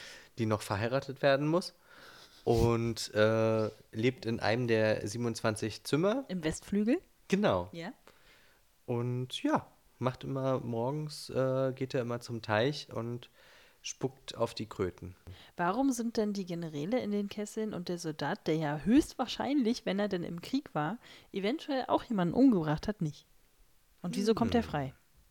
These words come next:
Speaker 2: Weil das der arme kleine Mann ist, der sozusagen den Befehlshabern nur unterlegen ist, oder,
Speaker 1: Ja.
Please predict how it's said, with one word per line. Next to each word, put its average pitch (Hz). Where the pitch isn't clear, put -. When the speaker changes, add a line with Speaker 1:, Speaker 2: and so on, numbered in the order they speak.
Speaker 2:
Weil 156
das 175
der -
arme 180
kleine 175
Mann 160
ist, -
der 175
sozusagen 165
den 165
Befehlshabern 175
nur 160
unterlegen 175
ist, -
oder, 156
Speaker 1:
Ja. 98